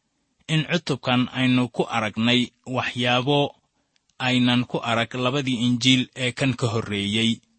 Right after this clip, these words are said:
Labadaas Injiil kuma ayna qornayn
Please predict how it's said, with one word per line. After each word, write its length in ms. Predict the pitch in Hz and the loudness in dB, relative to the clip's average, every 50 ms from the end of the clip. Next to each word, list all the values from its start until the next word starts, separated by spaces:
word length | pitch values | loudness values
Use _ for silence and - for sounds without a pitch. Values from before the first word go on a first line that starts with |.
| _ _ _ _ _ _ _ _ _ _ _ _ _ _ _ _ _ _ _ _ _ _ _ _ _ _ _ _ _ _ _ _ - | _ _ _ _ _ _ _ _ _ _ _ _ _ _ _ _ _ _ _ _ _ _ _ _ _ _ _ _ _ _ _ _ -2
Labadaas 440 | 139 139 147 180 214 214 160 123 - 123 | 0 2 4 6 6 6 6 4 2 2
Injiil 480 | 123 120 120 117 127 127 131 127 117 | 2 2 2 4 4 4 4 2 0
kuma 300 | - - 147 135 143 156 - | -2 -2 -2 0 0 0 0
ayna 440 | - 123 123 120 117 117 117 120 117 117 113 - _ _ _ | 0 0 0 2 2 2 2 2 2 2 0 -4 _ _ _
qornayn 540 | - 127 117 107 131 139 151 147 135 120 107 | -4 -4 -2 0 0 2 2 4 4 4 4